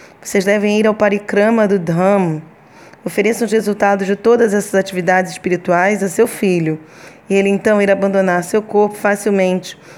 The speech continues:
e obterá um destino mais elevado." Shila Gurudeva recitou toda a Bhagavad Gita no ouvido do jovem rapaz e então retornou para o templo. A família ofereceu a Gurudeva grande riqueza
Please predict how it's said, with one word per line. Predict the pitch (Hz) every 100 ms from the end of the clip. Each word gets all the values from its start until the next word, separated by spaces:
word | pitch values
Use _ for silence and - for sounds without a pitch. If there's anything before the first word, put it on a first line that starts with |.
| -
e | 180
obterá | 180 185 202 185 180
um | 202
destino | 185 - 208 208
mais | 185 190 202
elevado." | 226 226 180 151 151 160 170 - - - -
Shila | - 185
Gurudeva | 180 185 175 202 190
recitou | 185 196 196 190 - 202 190
toda | 190 208 214 226
a |
Bhagavad | 208 202 202 190 175
Gita | 185 185 180 170 165 - - - -
no | 190
ouvido | 208 202 170 196 208 208
do | 208
jovem | 175 175 190 190 175 165 165 160
rapaz | 170 185 170 175 170 - - - - -
e |
então | 190 190 202
retornou | 202 208 214 202 190
para | 202 214
o |
templo. | 214 160 156 156 175 165 - - - 160
A |
família | 175 190 202 196
ofereceu | 190 196 190 - 202
a | 190
Gurudeva | 180 175 190 196 170
grande | 160 165 175 208 208 196
riqueza | 208 208 180 175 165 165